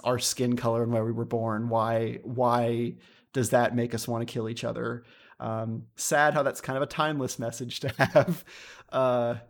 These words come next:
even centuries ago, you could have that story, but it was fine. There's a, there's a long battle, and I forget that Yamato has just the best,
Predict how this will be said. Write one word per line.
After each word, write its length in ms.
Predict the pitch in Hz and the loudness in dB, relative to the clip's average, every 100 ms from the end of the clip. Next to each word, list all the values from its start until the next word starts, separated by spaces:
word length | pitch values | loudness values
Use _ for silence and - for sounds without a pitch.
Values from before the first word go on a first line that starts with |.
| - _ - - | -20 _ -20 -4
even 440 | 139 135 147 139 | 2 4 4 4
centuries 580 | 127 - 165 - 131 - | 2 2 2 4 2 2
ago, 380 | - 120 113 113 | 2 2 2 0
you 200 | 113 123 | 0 -2
could 160 | 123 117 | 0 0
have 220 | 120 117 | 0 0
that 160 | 117 | -2
story, 580 | - 123 113 113 113 120 - | -2 -6 -4 -4 -6 -8 2
but 120 | 208 | 4
it 60 | 240 | 6
was 140 | 220 | 4
fine. 440 | - 120 117 117 123 | 0 0 0 -2 4
There's 180 | 180 | 4
a, 60 | 180 | 4
there's 280 | 131 151 143 | 2 0 2
a 60 | |
long 400 | 127 127 143 147 | 2 4 4 2
battle, 340 | 127 120 120 123 | 2 2 2 0
and 100 | 113 | 0
I 40 | |
forget 300 | 113 139 143 | -4 -4 -4
that 120 | 135 | -2
Yamato 460 | 127 127 127 - 127 | 0 2 0 0 0
has 200 | 117 120 | 0 -2
just 320 | - 120 - 135 | -4 -6 -2 0
the 80 | |
best, 540 | 117 117 113 - - | 2 2 2 -4 -6